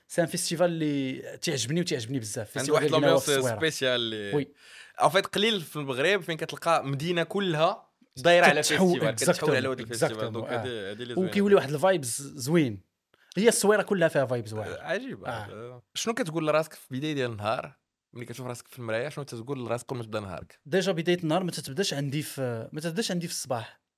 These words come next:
Speaker 1: كتبدا بالليل.
Speaker 2: قبل ما تنعس.
Speaker 1: اه، اكزاكتومون. دونك في الليل ديما positif وديما كنقول بانه غيدوز نهار زوين.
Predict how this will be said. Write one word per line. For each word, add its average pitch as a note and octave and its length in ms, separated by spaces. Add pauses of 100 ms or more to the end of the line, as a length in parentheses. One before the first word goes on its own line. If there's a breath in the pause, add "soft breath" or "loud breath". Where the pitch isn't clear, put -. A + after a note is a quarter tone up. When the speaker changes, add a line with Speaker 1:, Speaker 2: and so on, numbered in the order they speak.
(160)
Speaker 1:
كتبدا D3 220
بالليل. D3 460 (220)
Speaker 2:
قبل C#3 120
ما C#3 80
تنعس. - 300
Speaker 1:
اه، D3 260
اكزاكتومون. A#2+ 600
دونك C#3 240
في - 140
الليل F3+ 800
ديما B3 200
positif E3+ 580
وديما G#3 220
كنقول F3 260
بانه D3 220
غيدوز C3 280
نهار A#2+ 180
زوين. C#3 380